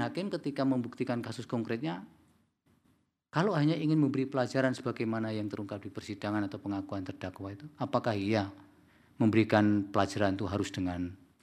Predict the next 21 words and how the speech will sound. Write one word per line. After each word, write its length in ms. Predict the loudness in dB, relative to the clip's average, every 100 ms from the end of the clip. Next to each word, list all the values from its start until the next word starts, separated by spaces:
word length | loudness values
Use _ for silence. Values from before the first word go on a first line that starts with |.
| _ _ _ _
ditembak? 560 | -8 -2 -2 0 -2 -4 -6 -8 -14 _ _
Kan 320 | 6 6 0 -10 -20 -20 _
bisa 320 | 2 6 6
jadi 400 | 6 8 8 6
cukup 380 | 4 2 2 2
ditembak 420 | 2 0 0 -2
tangannya, 640 | 0 0 0 -2 -4 -6 -8 -12 -18 _ _ _ _ _ _
kakinya, 480 | -2 -2 -2 -2 -4
itu 220 | -4 -2
memang 320 | 0 0 0 -2
hanya 180 | -4 -6 -12 -6
tujuannya 400 | -4 -2 -2 0
tidak 240 | 0 4
menghilangkan 380 | 4 4 2 2
nyawa 180 | 2 0
orang, 240 | 0 2 2
tapi 320 | 0 -4 -10 -12 -20 _ _ _ _
hanya 320 | 0 2 2 0 -4
melukai. 640 | -2 -2 -2 -4 -4 -8 -14 _ _ _ _ _ _ _ -20 -12
Yang 160 | -6 -4 0
kena 160 | 0